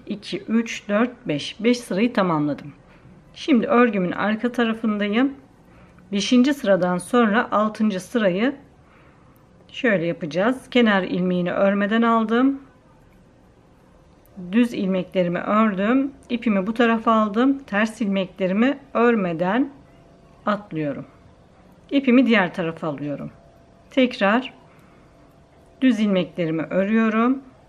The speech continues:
İpimi bu tarafa aldım ve buradaki iki tane ters ilmeğimi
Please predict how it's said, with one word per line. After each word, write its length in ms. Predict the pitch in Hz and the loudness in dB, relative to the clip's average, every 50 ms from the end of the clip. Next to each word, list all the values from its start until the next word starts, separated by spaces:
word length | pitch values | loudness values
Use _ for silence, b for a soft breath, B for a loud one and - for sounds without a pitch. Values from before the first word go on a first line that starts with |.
| _ _ _ - _ _ - - _ _ _ _ _ _ _ - _ _ - - - - - - _ _ _ _ _ _ _ _ _ - - _ _ _ - _ - _ _ - - - - _ - - - - - - _ - - - | _ _ _ -20 _ _ -20 -20 _ _ _ _ _ _ _ -20 _ _ -20 -20 -20 -20 -20 -20 _ _ _ _ _ _ _ _ _ -20 -20 _ _ _ -20 _ -20 _ _ -20 -20 -20 -20 _ -20 -20 -20 -20 -20 -20 _ -12 -6 -4
İpimi 360 | 254 247 - 240 208 190 165 | -2 0 2 2 2 0 0
bu 80 | 190 190 | -2 -2
tarafa 400 | - 233 226 233 226 233 254 - | 0 0 0 2 2 0 2 4
aldım 580 | - 247 240 240 240 220 240 254 269 277 285 - - - - - - - _ _ _ - - - - - _ - 208 | 4 4 4 4 2 2 2 2 2 0 0 -2 -8 -20 -20 -20 -20 -20 _ _ _ -20 -20 -20 -20 -20 _ -12 -6
ve 440 | 185 208 233 254 277 277 277 262 | 0 2 4 4 4 4 2 2
buradaki 440 | 226 247 240 214 202 196 202 - - | 2 2 2 2 0 -2 -4 -6 -8
iki 280 | - 220 220 - 262 269 | -10 -4 -2 -2 -2 0
tane 440 | 220 185 175 170 180 208 247 247 240 | 0 0 2 2 0 0 0 -2 0
ters 360 | - 214 220 233 226 - 214 | 0 0 0 0 -2 -4 -4
ilmeğimi 480 | 190 180 180 175 170 170 196 247 - | -2 0 0 0 0 0 0 -2 -2